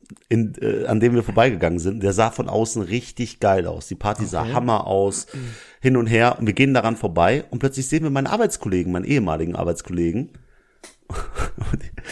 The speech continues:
Speaker 1: ich, ich hab schon mal über die Sexualität meines Arbeitskollegen geredet und hab dafür Ärger bekommen. Aber er, er war schwul. So.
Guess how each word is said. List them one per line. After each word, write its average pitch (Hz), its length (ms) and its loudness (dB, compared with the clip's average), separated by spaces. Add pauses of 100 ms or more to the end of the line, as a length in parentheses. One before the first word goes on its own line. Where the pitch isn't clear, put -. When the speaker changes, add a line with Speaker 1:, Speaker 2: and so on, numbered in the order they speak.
(360)
Speaker 1:
ich, - 260 2
ich - 140 -6
hab 101 100 0
schon 165 200 2
mal 113 180 6
über 107 140 4
die 98 80 2
Sexualität 110 720 4
meines 101 180 4
Arbeitskollegen 98 640 4
geredet 95 420 2
und 101 60 2
hab 90 140 0
dafür 98 220 0
Ärger 95 220 2
bekommen. 92 380 -4 (400)
Aber 107 400 0
er, 127 280 2
er 123 140 4
war 117 120 2
schwul. 110 440 0 (300)
So. 85 380 -4